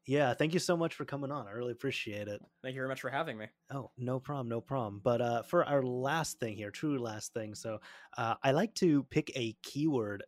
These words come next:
Speaker 1: that people can use in the comments of the YouTube upload, and if people use this keyword, we'll know we, they made it until the end.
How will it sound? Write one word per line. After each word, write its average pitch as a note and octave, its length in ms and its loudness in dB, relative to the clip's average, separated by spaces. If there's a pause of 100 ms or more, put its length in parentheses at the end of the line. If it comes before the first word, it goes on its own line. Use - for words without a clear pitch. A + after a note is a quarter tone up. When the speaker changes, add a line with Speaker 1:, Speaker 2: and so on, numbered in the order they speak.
Speaker 1:
that A2 180 -6
people B2 200 -2
can A#2 160 -4
use A2+ 300 -2
in A#2+ 160 -6
the A2 140 -6
comments A2+ 480 -6
of A2 160 -8
the G#2+ 100 -8
YouTube G#2+ 360 -6 (100)
upload, C#3+ 440 -2
and A2 140 -2
if G#2 140 -6
people A2+ 260 -6
use A2 220 -6
this G#2 120 -6
keyword, B2+ 400 -2
we'll A2 140 -2
know G#2+ 160 -4
we, G#2+ 320 -8
they A2+ 120 -6
made G#2 180 -4
it - 80 -8
until A2 160 -8
the G2+ 160 -8
end. C#3 240 0